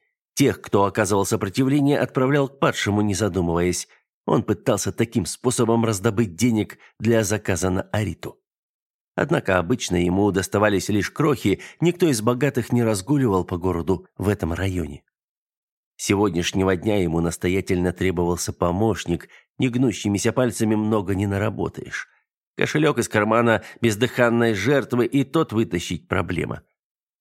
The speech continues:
Придется побродить по подворотням. Нужен не слишком сообразительный парнишка,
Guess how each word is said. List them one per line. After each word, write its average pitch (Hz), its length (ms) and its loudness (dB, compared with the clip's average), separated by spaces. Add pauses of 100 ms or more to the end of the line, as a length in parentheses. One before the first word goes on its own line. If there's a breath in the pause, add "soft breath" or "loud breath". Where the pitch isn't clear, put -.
(240)
Придется 156 500 2
побродить 123 540 0
по 113 80 0
подворотням. 107 880 2 (360 soft breath)
Нужен 98 380 0 (100)
не 110 120 0
слишком 107 400 0
сообразительный 110 800 2
парнишка, 143 600 2